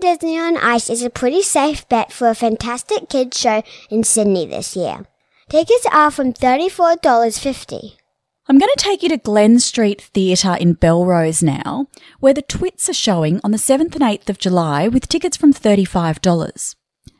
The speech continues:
Speaker 2: This is an incredible adaptation of the iconic children's story by Roald Dahl. The gruesome twosome, the twits,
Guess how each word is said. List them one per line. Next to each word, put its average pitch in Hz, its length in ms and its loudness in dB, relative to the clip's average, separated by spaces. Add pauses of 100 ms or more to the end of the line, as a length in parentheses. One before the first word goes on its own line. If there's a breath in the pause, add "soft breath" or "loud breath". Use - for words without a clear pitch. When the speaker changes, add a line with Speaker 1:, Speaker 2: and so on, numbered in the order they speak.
Speaker 2:
This 339 260 0
is 427 100 -2
an 466 80 -6
incredible 214 720 0
adaptation 170 680 -2
of 160 80 -6
the 190 80 2
iconic 220 460 0
children's 240 520 2
story 165 460 -2 (100)
by 190 160 2
Roald 214 320 2
Dahl. 175 420 -4 (580)
The 196 40 -6
gruesome 285 380 0
twosome, 214 640 -4
the 175 80 -10
twits, - 540 -2